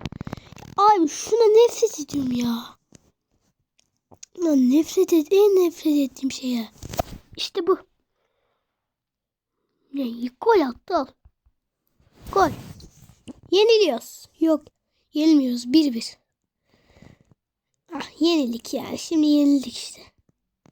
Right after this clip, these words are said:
He, adamlara bak. Benden güçsüz adamlar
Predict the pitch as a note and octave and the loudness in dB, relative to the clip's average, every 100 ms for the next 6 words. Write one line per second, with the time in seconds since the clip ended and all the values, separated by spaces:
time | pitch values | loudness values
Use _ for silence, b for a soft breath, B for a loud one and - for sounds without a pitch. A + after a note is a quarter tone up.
0 | - - - _ _ _ - D#4 - - | -20 -20 -20 _ _ _ -14 -12 -8 -4
1 | E4+ G#4 G#4 G#4 F4 A#3 - _ _ _ | 0 2 2 4 2 0 -8 _ _ _
2 | _ _ - F4 G#4 G#4 D#4+ C4+ B3+ _ | _ _ -4 -2 0 4 4 4 0 _
3 | _ - B B B _ G#4 G4 - E4 | _ -20 B B B _ -8 -8 -12 -12
4 | F#4+ F4 G#4 A4 A#4+ | -4 0 2 2 4